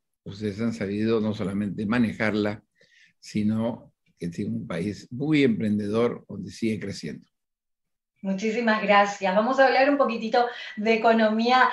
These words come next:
Speaker 2: con usted. No sé si te puedo tutear directamente, Raúl,
Speaker 1: Mucho gusto,
Speaker 2: si no te
Speaker 1: Flor.
Speaker 2: molesta.
Speaker 1: Ningún
Speaker 2: Bueno,
Speaker 1: problema.
Speaker 2: muchísimas gracias.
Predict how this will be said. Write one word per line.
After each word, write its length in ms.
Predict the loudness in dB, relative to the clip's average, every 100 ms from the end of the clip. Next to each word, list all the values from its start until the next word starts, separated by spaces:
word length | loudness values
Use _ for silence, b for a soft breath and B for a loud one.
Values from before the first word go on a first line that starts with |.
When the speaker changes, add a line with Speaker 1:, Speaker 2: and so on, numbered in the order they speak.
| B B
Speaker 2:
con 180 | 2 4
usted. 480 | 2 0 6 8 8
No 80 | 4
sé 100 | 6
si 60 | 6
te 240 | 6 10
puedo 360 | 12 12 10 0
tutear 460 | -2 4 6 6
directamente, 720 | 2 0 2 2 2 0 0
Raúl, 420 | 4 4 2 0 -6 -14 -6
Speaker 1:
Mucho 300 | -4 -2 0
gusto, 120 | 0
Speaker 2:
si 60 | 2
no 140 | 4
te 80 | 4
Speaker 1:
Flor. 140 | 2
Speaker 2:
molesta. 300 | -2 -4 -6 -8 -10 _ _ _ _ _ _ _
Speaker 1:
Ningún 260 | -4 -2 0
Speaker 2:
Bueno, 160 | 4 4
Speaker 1:
problema. 220 | 2 -2
Speaker 2:
muchísimas 420 | -6 -4 -2 -2
gracias. 380 | 0 0 -2